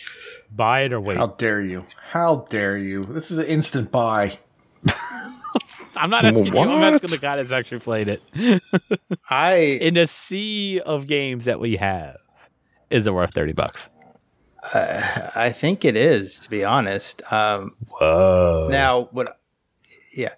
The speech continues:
Speaker 4: I, I'm just gonna leave it at that. <laughs> It, I think it's worth thirty bucks. Um, this developer, they've, I mean, for Xbox, they've only made Moving Out and Death Squared, but even Death Squared's a highly rated game as well.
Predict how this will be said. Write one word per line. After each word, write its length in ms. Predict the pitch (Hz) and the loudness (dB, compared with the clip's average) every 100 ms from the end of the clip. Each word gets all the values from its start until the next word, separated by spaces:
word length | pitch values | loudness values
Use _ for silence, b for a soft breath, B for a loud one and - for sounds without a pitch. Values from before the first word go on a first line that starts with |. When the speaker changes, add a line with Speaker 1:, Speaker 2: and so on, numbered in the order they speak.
| B - | B -14
Speaker 4:
I, 160 | - 143 | -10 -4
I'm 100 | 151 | -2
just 140 | 147 - | 0 2
gonna 120 | 131 | 2
leave 120 | 123 | 2
it 60 | 104 | 0
at 80 | 104 | 0
that. 840 | 101 110 110 - - 170 170 - | 0 0 0 -2 -4 -6 -6 -2
<laughs> 40 | |
It, 200 | - 151 | 2 2
I 120 | 139 | 2
think 220 | 147 160 147 | 0 0 0
it's 160 | 139 | 2
worth 180 | 131 123 | 0 2
thirty 200 | 120 113 | 0 -2
bucks. 420 | 101 98 - - | -4 -6 -8 -10
Um, 560 | 135 113 107 107 107 - _ - | -6 -4 -4 -6 -10 -16 _ -12
this 240 | 113 131 - | -2 -2 0
developer, 920 | 131 123 123 123 123 120 120 117 101 - _ | 2 4 4 4 4 6 6 4 -2 -12 _
they've, 340 | 107 120 117 113 - _ _ _ B B - | -4 -2 -2 -6 -20 _ _ _ B B -4
I 20 | |
mean, 240 | 139 131 123 | 0 0 2
for 160 | 143 | 0
Xbox, 520 | 131 147 - 196 170 | 2 0 0 0 0
they've 120 | 147 131 | 0 0
only 300 | 127 127 127 | -2 -2 0
made 340 | 123 120 113 | 2 2 0
Moving 320 | 110 110 113 | -2 -2 -2
Out 480 | 104 107 123 - - - | 0 0 -2 -6 -18 -6
and 340 | 113 107 101 98 | -2 -2 -2 -2
Death 180 | 107 | -2
Squared, 520 | - - 104 110 131 - | -2 -4 0 0 0 -2
but 240 | - 107 - - | -2 -2 -4 -6
even 380 | 127 139 110 107 | -2 -2 -2 0
Death 180 | 143 | 0
Squared's 340 | - 127 120 107 | 2 2 2 -2
a 200 | 104 - - | -8 -10 -16
highly 540 | - 120 107 104 104 - | -4 -2 0 -4 -6 -6
rated 300 | 107 104 104 | -4 -4 -2
game 200 | 104 101 | -4 -4
as 140 | 98 101 | -4 0
well. 340 | 101 95 | 2 2